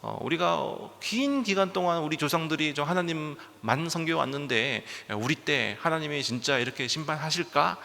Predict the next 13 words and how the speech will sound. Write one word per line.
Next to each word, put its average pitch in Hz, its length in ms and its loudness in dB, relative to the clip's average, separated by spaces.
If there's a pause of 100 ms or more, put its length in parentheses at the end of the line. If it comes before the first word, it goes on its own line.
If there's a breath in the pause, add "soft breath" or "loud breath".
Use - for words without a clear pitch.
(220 loud breath)
이런 156 420 4
의문, 143 720 4
의구심이 151 520 4
있었지만, 127 680 2 (380 loud breath)
어, - 360 -2
잘못된 156 440 4
신앙이라는 123 480 0
것입니다. - 720 -6
그들의 208 500 8
범죄 147 300 4
때문에 135 480 2 (220 loud breath)
결국은 120 560 2
그들은, 120 420 2